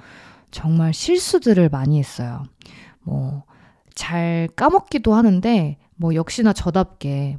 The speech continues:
뭐, 웨딩드레스를 보러 가는 당일날 깜빡해서, 어, 몇 주를 미뤄서 보러 가는 경우도 생겼고, 음, 또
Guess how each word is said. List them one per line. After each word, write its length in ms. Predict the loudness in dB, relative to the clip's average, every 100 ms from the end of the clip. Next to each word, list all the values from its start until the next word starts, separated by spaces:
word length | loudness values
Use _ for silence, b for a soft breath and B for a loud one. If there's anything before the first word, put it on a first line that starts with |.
| -8
뭐, 260 | -6 -4 0
웨딩드레스를 800 | 2 4 4 4 2 0 -2
보러 300 | 0 2 2
가는 420 | 4 2 2 0 -2 b b b b _ _ -10
당일날 880 | 0 10 10 12 8 6 2 -2 -8
깜빡해서, 840 | -2 0 0 -4 -2 -4 -2 -4 -4 -12 B B B
어, 140 | -4
몇 200 | 2 0
주를 280 | 2 2 2
미뤄서 340 | 4 4 2 0
보러 240 | 2 4
가는 240 | 4 2
경우도 360 | 2 2 2 2
생겼고, 640 | 0 0 0 -2 -2 -2 -4 B B B B -2
음, 360 | 2 2 0 -2
또 380 | -2 0 -2